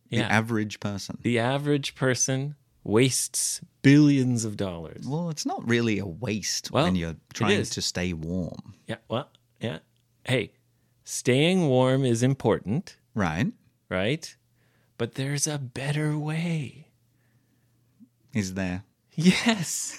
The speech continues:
Speaker 1: <laughs>
Speaker 2: For only four thousand eight hundred yen.
Speaker 1: That's all?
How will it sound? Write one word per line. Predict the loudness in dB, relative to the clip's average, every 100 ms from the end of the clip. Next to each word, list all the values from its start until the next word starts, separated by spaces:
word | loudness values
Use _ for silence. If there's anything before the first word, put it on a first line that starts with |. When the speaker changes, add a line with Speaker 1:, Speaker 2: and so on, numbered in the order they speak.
| 0
Speaker 1:
<laughs> | 0 0 -8 -8 -12 -8 -6 -6 -8 -16 -20 -20 -18
Speaker 2:
For | -4 0 0 0
only | 2 2 2 2 0 -2 -8
four | _ -16 -8 -4 -2 -4
thousand | -6 -4 0 0 0 -2 -4 -2
eight | -2 -2
hundred | -8 -8 -2 -2 0 -2 -2
yen. | 0 0 -2 -8 -8
Speaker 1:
That's | -4 -4 0
all? | 0 -2